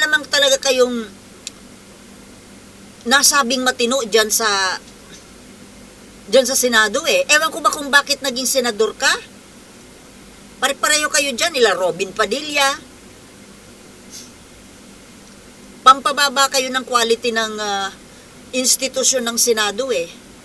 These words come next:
Pwede ka pulis, siguro. Pero senador, hindi. Patawa.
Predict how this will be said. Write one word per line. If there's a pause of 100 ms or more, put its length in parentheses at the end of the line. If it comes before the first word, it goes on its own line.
(1800)
Pwede
ka
pulis,
siguro. (1500)
Pero
senador,
hindi. (2000)
Patawa.